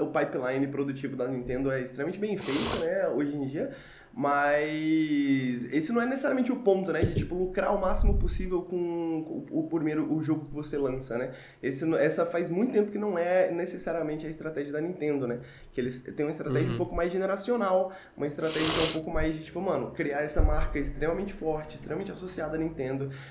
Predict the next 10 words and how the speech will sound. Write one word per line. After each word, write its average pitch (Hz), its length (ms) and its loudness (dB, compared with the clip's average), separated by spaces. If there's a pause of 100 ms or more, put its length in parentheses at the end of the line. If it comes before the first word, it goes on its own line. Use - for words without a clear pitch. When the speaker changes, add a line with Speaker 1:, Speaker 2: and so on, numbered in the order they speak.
(100)
Speaker 1:
que 165 260 -4
justamente 175 640 -2
aí 123 100 0
daí, 139 600 0
mano, 202 240 -2
filme, 196 460 0
daí 120 280 -2
parque, 156 580 -6
daí, 131 720 -2 (200)
porra, 123 380 -6